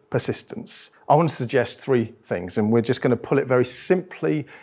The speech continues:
from this text in Hebrews. Let's keep it simple, right? Keep the simple things simple.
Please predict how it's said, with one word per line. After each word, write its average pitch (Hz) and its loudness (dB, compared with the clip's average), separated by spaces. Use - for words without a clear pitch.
from 123 -2
this 117 -4
text - -8
in 107 -6
Hebrews. 104 -10
Let's - -14
keep 160 4
it 185 6
simple, 151 4
right? 135 6
Keep 156 0
the 123 2
simple 160 2
things 147 4
simple. - 0